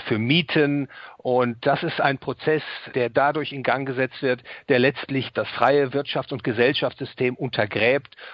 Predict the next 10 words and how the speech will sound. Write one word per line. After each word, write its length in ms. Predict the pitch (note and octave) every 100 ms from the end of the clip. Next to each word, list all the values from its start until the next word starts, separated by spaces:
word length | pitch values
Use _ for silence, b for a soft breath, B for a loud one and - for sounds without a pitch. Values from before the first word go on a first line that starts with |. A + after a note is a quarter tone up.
| B
und 240 | D#3 D#3
damit 320 | C3+ B2+ C#3
natürlich 480 | C#3 C3 C#3+ C3+ -
auch 320 | B2 A2+ A#2
die 160 | - A#2+
Freiheiten 800 | - A2+ C3 C3+ C3 C3+ C#3 B2+
von 280 | - G2+ G2
Bürgern 420 | B2 C3+ B2+ B2
und 200 | C3 B2
Unternehmern 680 | C3+ B2 A2 A#2 A#2+ A#2